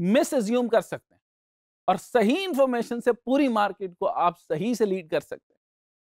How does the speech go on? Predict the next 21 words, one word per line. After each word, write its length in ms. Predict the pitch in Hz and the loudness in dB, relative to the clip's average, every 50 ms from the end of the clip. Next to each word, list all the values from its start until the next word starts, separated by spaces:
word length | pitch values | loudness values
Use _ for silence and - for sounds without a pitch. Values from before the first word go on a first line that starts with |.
| _ _ _ - | _ _ _ -2
मुझे 160 | 180 220 269 285 | 0 0 0 0
कितनी 440 | - - 277 247 - 359 370 381 | -2 -2 -4 -4 -2 -2 -4 -4
डिमांड 500 | 359 294 226 214 226 226 214 220 226 233 | -4 -2 0 0 2 2 2 2 2 0
है 60 | 240 233 214 _ _ - | 0 -2 -4 _ _ -8
और 60 | 208 - - | -8 -4 -4
कितनी 260 | 247 226 - 254 226 | -4 -4 -4 -4 -4
सप्लाई 380 | 196 - 196 170 175 165 151 135 | -2 -4 -4 0 0 0 0 0
है। 140 | 92 - _ _ _ _ _ _ _ _ _ _ - | -2 -10 _ _ _ _ _ _ _ _ _ _ 0
पाकिस्तान 520 | 233 208 202 - 214 - 254 247 285 294 | 2 2 2 2 0 2 2 2 2 2
के 80 | 240 277 | 0 0
अंदर 200 | 269 262 262 254 | 0 2 2 0
मेजर 260 | 254 247 240 254 240 | 0 0 2 2 2
एस्पेक्ट्स 380 | 233 233 - 247 233 - - - | 2 2 0 -2 -4 -4 -4 -8
के 100 | - 233 | -10 -6
अंदर 200 | 220 220 214 208 | -2 0 2 2
आप 100 | 202 196 | 2 2
देखें, 280 | 190 214 196 - _ _ _ _ _ _ _ _ _ - | 0 -2 -2 -4 _ _ _ _ _ _ _ _ _ -4
हमें 200 | 175 185 196 185 | -2 -2 -2 -4
प्रॉब्लम 440 | 175 _ - 220 233 247 285 285 285 | -4 _ 2 2 4 4 4 4 4
रहता 240 | 269 262 226 240 240 | 4 2 2 2 0
है, 80 | 220 | -2